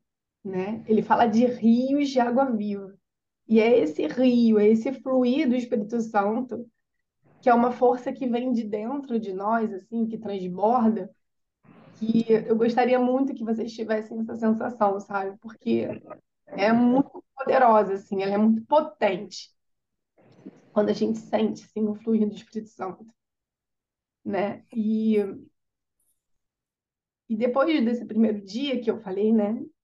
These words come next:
que eu confessei Jesus como Senhor e Salvador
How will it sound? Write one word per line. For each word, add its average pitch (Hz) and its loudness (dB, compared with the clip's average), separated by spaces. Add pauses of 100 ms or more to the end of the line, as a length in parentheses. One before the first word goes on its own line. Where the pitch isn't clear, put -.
(120)
que 190 -14
eu 180 0
confessei 185 -4
Jesus 185 -4
como 202 -8
Senhor 185 -2
e 180 -10
Salvador 214 0